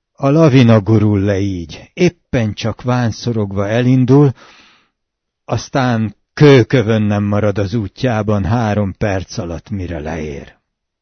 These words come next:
Húsz perces lavinát képzeljenek el.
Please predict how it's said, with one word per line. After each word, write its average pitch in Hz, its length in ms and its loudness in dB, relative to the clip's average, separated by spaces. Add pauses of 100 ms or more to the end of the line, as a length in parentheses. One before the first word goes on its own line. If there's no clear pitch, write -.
(1040)
Húsz 151 420 4
perces - 640 -8
lavinát 87 680 -8
képzeljenek 76 920 -10
el. - 380 -12